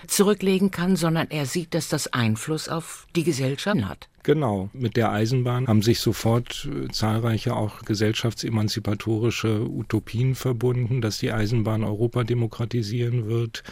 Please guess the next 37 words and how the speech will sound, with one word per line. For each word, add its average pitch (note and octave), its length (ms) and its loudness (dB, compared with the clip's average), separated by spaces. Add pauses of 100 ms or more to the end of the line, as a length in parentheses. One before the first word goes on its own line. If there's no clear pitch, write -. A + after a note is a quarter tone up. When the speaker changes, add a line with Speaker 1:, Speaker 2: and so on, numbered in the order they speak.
(360)
Speaker 2:
die A2 80 0
Völker A2 360 2
näher A2 280 2
zusammenbringen A2 840 0
wird. A2 480 -2
Sie G#2 140 0
kennen G2+ 240 4
vielleicht G#2 460 0
das - 160 -2
Zitat G2 420 -2
auch - 300 -4 (320)
bis G#2 160 2
hin G2+ 180 2
zum G2+ 300 0
kommunistischen G2+ 640 2
Manifest G2+ 580 0
von G#2+ 180 0
Marx G#2+ 300 0
und G2+ 140 -2
Engels, A#2+ 420 2
„Alles A#2 280 0
Ständische G#2+ 560 2
verdampft.“ G#2 760 -2
Das - 140 2
bezieht - 320 -4
sich G#2 200 -4
auch A#2 200 -2
auf A#2+ 160 -4
die A2 120 -4
Dampfkraft. A2+ 720 -4 (200)
Viele B2 640 0
Autoren B2 640 4
haben A#2 140 4
sofort A2+ 460 2
in A#2 100 0
der A2 160 0
Eisenbahn A2 720 0